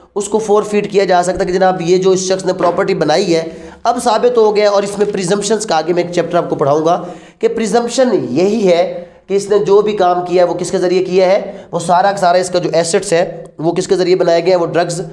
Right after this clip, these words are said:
और ये जो trafficking of the narcotics है इसके ज़रिए से बनाया गया है। अब अगर इस chapter को मैं आप लोगों के लिए थोड़ा सा sum up करूँ कि ये क्या ये chapter बयान कर रहा था, यहाँ पर हमारे पास क्या चीज़ है? Section four से नाइनटीन,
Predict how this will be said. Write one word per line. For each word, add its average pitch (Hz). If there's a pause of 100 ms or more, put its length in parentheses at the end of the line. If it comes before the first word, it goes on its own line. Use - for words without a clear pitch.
(320)
और 165
ये 170
जो 165
trafficking 180
of 160
the 151
narcotics 165
है 170
इसके 147
ज़रिए 135
से 131
बनाया 131
गया 139
है। - (320)
अब 233
अगर 262
इस 269
chapter 254
को 233
मैं 220
आप 185
लोगों 196
के 190
लिए 190
थोड़ा 196
सा 202
sum 214
up 240
करूँ 170 (540)
कि 196
ये 214
क्या 220 (120)
ये 196
chapter 190
बयान 175
कर 170
रहा 151
था, 156 (200)
यहाँ 185
पर 214
हमारे 202
पास 202
क्या 196
चीज़ 202
है? 214
Section 214 (220)
four 196
से 196
नाइनटीन, 180